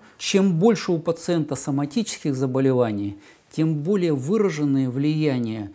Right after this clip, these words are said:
депрессии и других психических расстройств на качество жизни, на общее состояние и благополучие пациента.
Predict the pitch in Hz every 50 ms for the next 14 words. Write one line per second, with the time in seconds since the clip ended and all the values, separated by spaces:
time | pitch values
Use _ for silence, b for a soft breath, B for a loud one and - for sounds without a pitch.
0 | B B B B - 110 131 131 135 170 190 214 214 185 - - 135 120 120 117
1 | 123 135 147 175 202 190 - - 165 143 - - 160 135 - - - 147 127 -
2 | 131 127 123 - - - 156 170 180 175 - - - B B B B B - 123
3 | 120 120 - 180 175 170 - - - - - 151 151 151 147 151 156 143 135 139
4 | 139 139 127 135 B B B B _ - 131 135 143 147 147 143 143 139 139 147
5 | 147 135 110 - - 151 151 151 - - 127 117 - - 123 - - - 123 131
6 | 151 156 160 156 143 131 117 113 113 113 113 120 - - 123 123 123 120 113 -
7 | - 127 - - 117 - - - 135 120 107 98 90 - - -